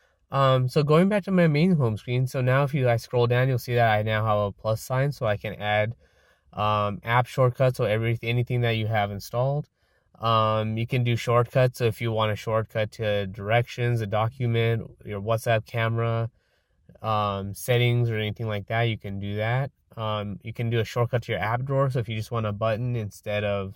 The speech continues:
uh, swiping or hitting your home button or anything like that, you can do that. You can set, um, dividers, so if you want, let's say, um, I want a little bit of space between my widget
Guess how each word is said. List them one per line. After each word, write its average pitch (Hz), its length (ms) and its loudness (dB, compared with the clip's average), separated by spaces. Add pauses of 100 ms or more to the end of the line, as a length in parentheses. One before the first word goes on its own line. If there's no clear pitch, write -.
(140)
uh, 98 240 -4
swiping 107 760 -4
or 92 280 -8 (540)
hitting 113 240 0
your 107 100 0
home 117 260 0
button 113 220 2
or 107 100 -2
anything 104 300 -6
like 98 200 -6
that, 110 120 -2
you 107 140 -4
can 98 160 -10
do 98 140 -8
that. 113 220 0
You 110 120 -4
can 104 180 -8
set, 104 320 -6 (140)
um, 98 480 -10 (460)
dividers, 123 640 4
so 131 80 -2
if 110 120 0
you 113 120 -2
want, 107 300 -2 (120)
let's 107 220 -8
say, 107 540 -2
um, 98 640 -6 (120)
I 110 100 -4
want 107 240 -2
a 107 40 -4
little 110 220 -2
bit 110 140 0
of 104 120 -2
space 110 380 -4
between 110 380 -8
my 104 220 -4
widget 113 600 -2